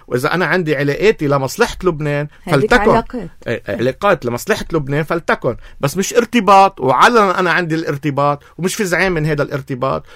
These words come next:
Speaker 1: ولا أخجل به هذا الارتباط. عم بيقولها بكل علنا، وأنا شو ما بيقول لي ولية الفقيه بدي نفذ، وأنا مصرياتي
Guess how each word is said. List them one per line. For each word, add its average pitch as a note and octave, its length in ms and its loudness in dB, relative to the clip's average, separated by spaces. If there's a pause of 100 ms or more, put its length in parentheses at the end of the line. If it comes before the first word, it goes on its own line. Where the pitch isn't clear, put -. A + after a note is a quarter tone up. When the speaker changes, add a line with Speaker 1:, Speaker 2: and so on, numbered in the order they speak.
Speaker 1:
ولا E3+ 220 4
أخجل F#3 440 2
به C#3+ 380 0
هذا C3+ 140 -2
الارتباط. B2+ 640 -2 (260)
عم B2+ 140 -6
بيقولها C#3+ 300 -2
بكل C#3+ 360 -4
علنا، C#3+ 480 -2 (200)
وأنا F3+ 380 0
شو F#3 180 -8
ما F#3+ 120 0
بيقول F#3+ 260 0
لي D3 280 0
ولية D3+ 400 -2
الفقيه G3+ 500 -6 (260)
بدي D#3+ 280 0
نفذ، D#3+ 380 0 (420)
وأنا F#3 240 0
مصرياتي E3 880 0